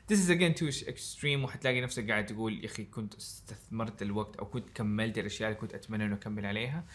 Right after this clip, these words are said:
فنحتاج يكون في النص. ايوه، طاقتنا حتكون مختلفه، ايوه، الوقت عندنا حيكون مختلف، وبناء عليه و-، وطاقتي ووقت الاوقات اللي انا مركز كنت مصحصح فيها، لا، ما حكون مصحصح فيها، والعكس.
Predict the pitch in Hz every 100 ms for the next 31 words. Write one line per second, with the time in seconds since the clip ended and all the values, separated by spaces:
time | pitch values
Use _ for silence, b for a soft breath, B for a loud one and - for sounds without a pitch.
0 | B B B - 127 82 185 156 156 139
1 | 113 113 - - 127 156 156 156 165 156
2 | 147 127 117 117 107 101 117 131 131 117
3 | 131 104 123 143 127 117 107 107 101 -
4 | 101 117 - B B B B - - 120
5 | 120 135 170 156 143 117 123 135 135 131
6 | 147 - 185 208 165 170 170 131 127 180
7 | - 151 143 139 120 156 180 147 135 165
8 | 151 135 139 160 - 135 - - 165 147
9 | 143 - 131 - 147 139 120 127 139 151
10 | 135 127 - - - 127 127 131 - 113
11 | 135 160 -